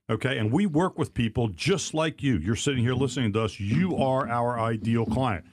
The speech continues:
So you wanna come in here, you wanna get that done, you wanna get that plan done, you wanna have that Social Security analysis done,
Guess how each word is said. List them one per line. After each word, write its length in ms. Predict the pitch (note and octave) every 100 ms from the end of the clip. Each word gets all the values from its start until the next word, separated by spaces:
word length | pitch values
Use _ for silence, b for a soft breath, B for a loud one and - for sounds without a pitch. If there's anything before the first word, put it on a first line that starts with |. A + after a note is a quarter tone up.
| b b b
So 80 | A2
you 80 | G#2
wanna 180 | B2 C#3+
come 180 | C3+
in 120 | C3 B2
here, 80 |
you 100 | A#2
wanna 180 | A2 G#2
get 240 | F2 A#2+ -
that 200 | C3 -
done, 240 | A2 G#2
you 60 | G2+
wanna 120 | F#2
get 180 | A2+ C3
that 160 | B2
plan 300 | - A#2 A2+
done, 260 | A2+ A2+ A2 b b b
you 60 | A2+
wanna 120 | G#2
have 200 | F2+ A#2+
that 160 | B2+ -
Social 160 | - A2
Security 480 | - - A#2+ A2+
analysis 480 | A2+ A2 A2 - G2+
done, 280 | - A2